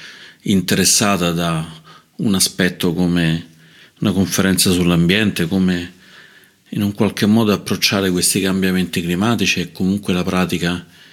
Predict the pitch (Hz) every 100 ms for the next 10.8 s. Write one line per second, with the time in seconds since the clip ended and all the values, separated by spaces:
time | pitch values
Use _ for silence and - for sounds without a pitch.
0 | - - - - - - - - 120 120
1 | 117 101 104 110 - 95 95 - - 101
2 | 101 80 85 80 - - _ - - -
3 | - - - - - _ 110 - 104 101
4 | 101 113 98 90 98 90 92 92 90 92
5 | 92 90 95 90 90 90 92 - 113 104
6 | 92 85 85 - - 87 - 92 87 87
7 | 87 95 98 90 87 87 90 90 90 98
8 | 101 - - 80 80 - 87 87 87 87
9 | - - - - - _ 113 95 92 -
10 | 101 101 90 80 80 - 82 80